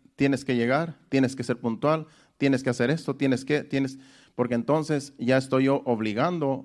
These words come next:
a los servidores a servir a Dios. Pero sí yo tengo que ser ejemplo, como dice ese versículo.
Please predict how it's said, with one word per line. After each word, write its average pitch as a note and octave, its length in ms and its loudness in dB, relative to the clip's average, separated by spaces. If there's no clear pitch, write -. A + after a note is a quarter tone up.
a A2+ 100 0
los A2 140 0
servidores B2 720 -2
a A2 80 -6
servir G2+ 320 -4
a G2 80 -6
Dios. A2+ 380 -8
Pero C3+ 160 8
sí C3 120 2
yo D#3 120 6
tengo D#3 200 4
que D3+ 100 2
ser D#3 160 2
ejemplo, E3+ 420 -2
como A#2+ 140 -4
dice A#2+ 140 -4
ese B2+ 140 -4
versículo. B2+ 460 -6